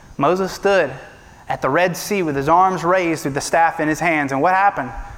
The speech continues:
God parted the Red Sea. It would have been very easy for Moses to climb to the top of this hill and say, "Listen, I've done this on my own already.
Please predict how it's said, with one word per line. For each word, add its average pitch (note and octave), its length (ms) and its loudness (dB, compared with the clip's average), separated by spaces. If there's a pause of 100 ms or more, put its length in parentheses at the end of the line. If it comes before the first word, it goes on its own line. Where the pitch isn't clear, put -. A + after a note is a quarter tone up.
(300)
God E3 260 0
parted F3 320 2
the E3 120 0
Red E3+ 200 0
Sea. F3+ 300 -2 (1080)
It D#3+ 100 -2
would F3+ 140 2
have E3 100 -2
been E3+ 180 0
very G3 420 2 (100)
easy D#3 260 -2
for D#3 120 -6
Moses C#3+ 340 0
to D3+ 80 -4
climb D#3 320 2
to D3+ 60 -2
the C#3+ 80 -4
top D3 300 0
of C#3 60 -6
this D3 140 -2
hill C#3+ 300 -2
and C3 100 -6
say, C3 140 -4
"Listen, D#3+ 300 -6
I've D3 260 -4
done G3 240 2
this F3 200 -4
on D3 100 0
my C#3 180 0
own C3 220 0
already. A#2 420 -4